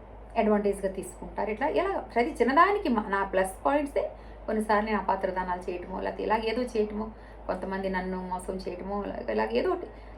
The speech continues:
నన్ను విడిచి వెళ్ళిపోయిన వాళ్ళు కూడా చాలామంది ఉన్నారు, నా బంధువులు ఉన్నారు, నా సొంత వాళ్ళు ఉన్నారు, అందరూ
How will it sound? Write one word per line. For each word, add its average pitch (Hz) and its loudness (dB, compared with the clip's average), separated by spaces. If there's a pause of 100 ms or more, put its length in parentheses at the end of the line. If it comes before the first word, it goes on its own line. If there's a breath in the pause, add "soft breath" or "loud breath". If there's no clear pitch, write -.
నన్ను 202 4
విడిచి 190 2
వెళ్ళిపోయిన 190 0
వాళ్ళు 202 2
కూడా 208 2
చాలామంది 208 -2
ఉన్నారు, 202 -2
నా 190 -2
బంధువులు 180 -4
ఉన్నారు, 220 0
నా 202 -4
సొంత 165 -6
వాళ్ళు 190 2
ఉన్నారు, 208 -4
అందరూ 196 -2